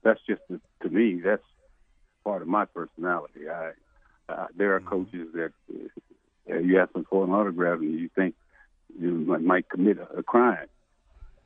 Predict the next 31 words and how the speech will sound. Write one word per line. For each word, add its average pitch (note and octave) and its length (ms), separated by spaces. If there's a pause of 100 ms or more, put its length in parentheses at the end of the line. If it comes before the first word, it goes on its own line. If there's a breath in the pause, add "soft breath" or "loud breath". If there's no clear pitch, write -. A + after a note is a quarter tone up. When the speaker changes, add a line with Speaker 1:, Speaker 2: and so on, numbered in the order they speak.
(220)
Speaker 1:
what E2 260
they D#2+ 100
look A2 260
at D#2 200
you, D#2+ 220 (180)
<laughs> - 140 (160)
you A#2+ 120 (100)
know. B2+ 140 (560 soft breath)
So, G#2 260 (560)
uh, - 40 (340)
I E3+ 100
think D3 280
it's A2+ 120 (400)
from F2+ 160 (140)
players A#2 400 (800)
to - 120
coaches A#2 440 (180)
to, - 100 (420)
from D#2+ 180
different G2+ 420
teams G#2 400
and, D#2 240 (500)
uh, - 300 (320)
different G#2 300
atmosphere F2 800 (280)
makes F2+ 340 (120)
the D#2+ 60
difference D#2+ 440
in D2+ 220 (320)
how F2 200
you're E2+ 180